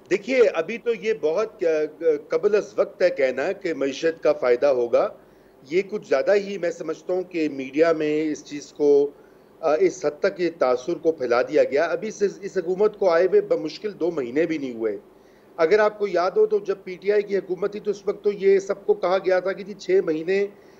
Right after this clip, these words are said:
आ, उनके ऊपर कोई तनकीद ही नहीं होनी चाहिए, मुस्बत reporting होनी चाहिए। यहाँ पर एक ये रुझान हो गया कि अभी वो, मतलब, उन्होंने charge भी संभाला तो रोज़ाना dollar की जो दो,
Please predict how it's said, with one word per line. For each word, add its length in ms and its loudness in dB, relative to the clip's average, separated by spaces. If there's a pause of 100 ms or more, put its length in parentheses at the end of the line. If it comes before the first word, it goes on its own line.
(160)
आ, 80 2
उनके 400 2
ऊपर 160 2
कोई 160 -2
तनकीद 400 -4
ही 80 -2
नहीं 80 -2
होनी 240 0
चाहिए, 300 2
मुस्बत 480 0
reporting 480 -2
होनी 220 2
चाहिए। 460 -2 (640)
यहाँ 180 4
पर 140 2
एक 180 2
ये 200 6
रुझान 440 -2
हो 120 -2
गया 180 0
कि 300 2
अभी 340 -6
वो, 200 2
मतलब, 300 -2
उन्होंने 460 0 (360)
charge 240 4
भी 140 -8
संभाला 420 0
तो 120 -4
रोज़ाना 420 0
dollar 320 2
की 200 -8
जो 180 -6
दो, 380 2